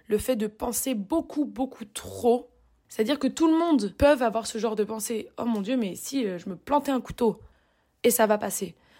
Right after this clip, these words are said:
Les gens qui ont des pensées intrusives, c'est incessant.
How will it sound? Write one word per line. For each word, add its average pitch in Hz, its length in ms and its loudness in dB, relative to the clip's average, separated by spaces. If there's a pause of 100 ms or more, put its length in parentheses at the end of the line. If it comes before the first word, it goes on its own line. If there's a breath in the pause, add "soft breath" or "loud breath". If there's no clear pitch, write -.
(140 soft breath)
Les 208 100 0
gens 240 160 2
qui 254 140 -2
ont - 20 2
des 220 100 2
pensées 220 300 -2
intrusives, 214 680 -4
c'est - 420 -2 (220)
incessant. - 1000 -4